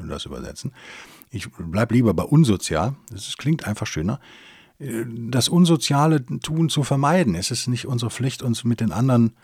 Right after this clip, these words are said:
wieder zu verbrüdern und zu verschwestern, sozusagen, und wieder Teil dieser menschlichen,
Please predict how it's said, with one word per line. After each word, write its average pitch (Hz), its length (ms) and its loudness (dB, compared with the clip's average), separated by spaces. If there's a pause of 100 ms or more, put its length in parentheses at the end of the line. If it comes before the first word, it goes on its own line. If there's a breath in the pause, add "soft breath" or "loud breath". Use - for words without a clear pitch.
(600 soft breath)
wieder 110 220 2
zu 120 140 0
verbrüdern 113 520 6
und 104 120 4
zu 110 100 -2
verschwestern, 92 840 0
sozusagen, 80 640 -6
und 87 180 -10
wieder 123 220 0
Teil 147 300 2
dieser 120 280 2
menschlichen, 113 640 2